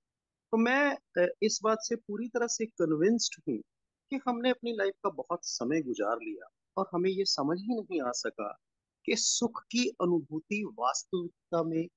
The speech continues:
किस चीज से होती है, अंदर से या बाहर से। और जैसे-जैसे हम आपके साथ, जैसे-जैसे इस विषय के साथ, जैसे-जैसे अपने भाई बहनों के अलग-अलग experiences और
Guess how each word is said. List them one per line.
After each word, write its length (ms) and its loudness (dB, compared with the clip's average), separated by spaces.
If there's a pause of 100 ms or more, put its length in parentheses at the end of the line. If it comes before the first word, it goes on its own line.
किस 220 -2
चीज 220 -4
से 120 -2
होती 340 -12
है, 120 -16 (460)
अंदर 260 0
से 200 -2 (300)
या 160 2
बाहर 320 -8
से। 180 -10 (500)
और 240 4 (140)
जैसे-जैसे 800 2 (100)
हम 180 2 (120)
आपके 320 0
साथ, 320 -2 (220)
जैसे-जैसे 640 0
इस 340 -6 (180)
विषय 260 -2
के 140 -2
साथ, 280 -2 (420)
जैसे-जैसे 680 2 (120)
अपने 280 -2
भाई 400 -6
बहनों 340 -10
के 180 -6
अलग-अलग 540 -4 (420)
experiences 1000 2
और 160 0